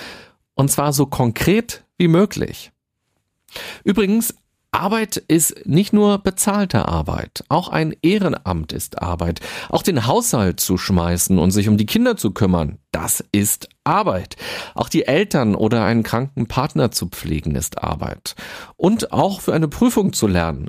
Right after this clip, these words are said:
ist Arbeit. Und wenn man gerade keinen Job hat, ist es eben Arbeit, sich zu bewerben.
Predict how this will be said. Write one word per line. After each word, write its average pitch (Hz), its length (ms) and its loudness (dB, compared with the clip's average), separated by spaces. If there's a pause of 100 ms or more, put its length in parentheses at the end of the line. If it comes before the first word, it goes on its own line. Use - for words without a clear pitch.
ist - 300 -8
Arbeit. - 640 -8 (400)
Und 117 400 2
wenn 127 140 2
man 165 260 0
gerade 117 340 0
keinen 196 380 -2
Job 185 320 -2
hat, - 640 -4
ist 127 100 -2
es 156 160 0
eben 131 400 0
Arbeit, 101 560 0 (120)
sich - 280 -2
zu 143 100 -2
bewerben. 156 540 0